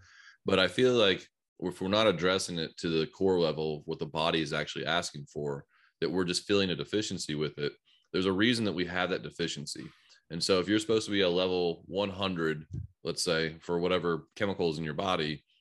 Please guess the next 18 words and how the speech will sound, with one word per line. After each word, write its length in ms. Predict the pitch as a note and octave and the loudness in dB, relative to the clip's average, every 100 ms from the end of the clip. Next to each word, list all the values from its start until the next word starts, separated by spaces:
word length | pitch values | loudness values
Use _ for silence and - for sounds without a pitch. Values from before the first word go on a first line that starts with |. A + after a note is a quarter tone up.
| _ - | _ -6
and 80 | |
you're 140 | F#2 G2 | -2 -2
an 200 | F2 E2+ | -2 -4
eighty, 480 | B2+ D#3 G2+ E2 - | 0 0 0 -4 -6
and 140 | E2+ E2+ | -10 -6
so 80 | F#2+ | -4
you're 120 | F2+ | -2
having 240 | G2 F2+ | 0 -2
a 40 | F2 | -2
hard 220 | F2+ E2 | -2 -2
time 200 | D#2+ F2 | -4 -4
with 180 | A2+ A#2 | -4 -4
it, 100 | D2+ | -4
the 60 | |
doctor 320 | D#2 G2+ A#2+ | -2 -2 -2
prescribes 520 | F#2+ F2 - E2+ D#2+ - | -6 -6 -2 0 -2 -6
the 80 | |
twenty. 480 | C#2 - G#2+ D2+ C#2+ | -12 -4 -2 -4 -8